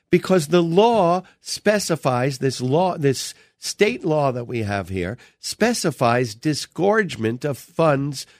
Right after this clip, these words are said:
received under fraud. What do you think about, um, um, um, um, drug dealers? Uh, you know, when they're, after they're arrested, what does the government do? It takes their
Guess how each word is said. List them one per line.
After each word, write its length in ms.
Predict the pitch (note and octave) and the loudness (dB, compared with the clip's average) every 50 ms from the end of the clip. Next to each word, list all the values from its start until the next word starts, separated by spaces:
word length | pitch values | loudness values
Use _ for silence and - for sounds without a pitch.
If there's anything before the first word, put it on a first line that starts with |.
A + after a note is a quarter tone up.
| _ _ - | _ _ -4
received 540 | C#3 D3 D3 - - E3+ E3+ D#3+ C#3 B2+ D#3 | -2 -2 -2 0 0 0 0 0 0 2 2
under 240 | C#3 C#3 C3+ C#3+ C3 | 2 2 2 0 -4
fraud. 560 | - - - E3 F3 E3 C3 G#2 E2+ D2 - _ - - _ - - | -4 -2 0 2 2 4 2 2 -2 -4 -6 _ -20 -20 _ -10 -2
What 140 | F#3+ G#3+ A#3+ | 0 0 2
do 60 | C4 | 2
you 120 | A#3+ A#3+ | 2 0
think 240 | G#3+ - A#3 A3+ A3 | 0 0 0 0 0
about, 420 | G#3+ F#3+ G3 F#3+ F3+ E3+ - - | 0 0 2 2 2 0 0 2
um, 300 | F#3 F3 E3+ E3+ E3 D#3+ - - - - _ _ _ - | 2 4 4 2 0 -2 -8 -14 -20 -20 _ _ _ -2
um, 380 | - D3+ D3+ D3+ D3+ D3 D#3 G#3 - | 0 0 2 2 0 -2 -4 -4 -4
um, 540 | - D#3+ C#3 C3+ C3+ C3 C#3 C#3 - - - | -2 -2 0 0 0 -2 -4 -8 -10 -10 -8
um, 440 | - C3+ C3 B2+ A#2+ A#2+ B2 A#2+ - - - - - - - B2 | -6 -4 -2 -2 -2 -4 -4 -8 -12 -12 -10 -10 -8 -8 -8 -4
drug 340 | - D#3 G3 A3 G3+ E3 | 0 0 0 0 0 0
dealers? 600 | A#2+ C3+ A#2+ G2+ F#2 F#2 F2 - - - - - - _ _ _ _ _ _ _ | 0 0 0 0 -2 -4 -6 -8 -10 -12 -14 -18 -20 _ _ _ _ _ _ _
Uh, 280 | - C3 B2+ C3 C3+ - | 0 0 2 2 0 0
you 120 | - D#3 C#3 | 0 0 2
know, 100 | C#3 C3+ | 2 0
when 300 | C#3 C3+ C#3 D#3 E3+ F3 | 0 2 2 2 2 0
they're, 180 | D#3+ D#3+ - | -2 -2 0
after 300 | F3 D#3+ E3 E3 - F3 | 0 0 0 0 0 0
they're 240 | D#3 E3 D#3 D3 C#3+ | 2 2 2 2 2
arrested, 560 | C#3 C#3+ F#3 A3 G#3+ - - - B2+ B2 B2+ - _ _ _ _ _ _ | 2 2 0 0 -2 -2 -2 -2 -2 -2 -2 -6 _ _ _ _ _ _
what 140 | - A#3 C4 | 0 0 0
does 120 | B3 G3+ | 0 0
the 80 | - - | -2 -2
government 460 | G3+ A3 G#3 G3 G3 F#3+ F3+ F3 E3 | 0 0 2 2 2 2 0 0 0
do? 240 | - F3+ E3 B2+ F#2+ | 0 -2 -2 -2 -2
It 120 | E2+ - | -6 -8
takes 380 | - - D#3 D#3 D#3 - - - | -4 0 0 0 0 -2 -6 -2
their 440 | - C#3+ C3+ C3 B2+ B2+ B2 A#2+ | 2 4 4 6 6 4 4 2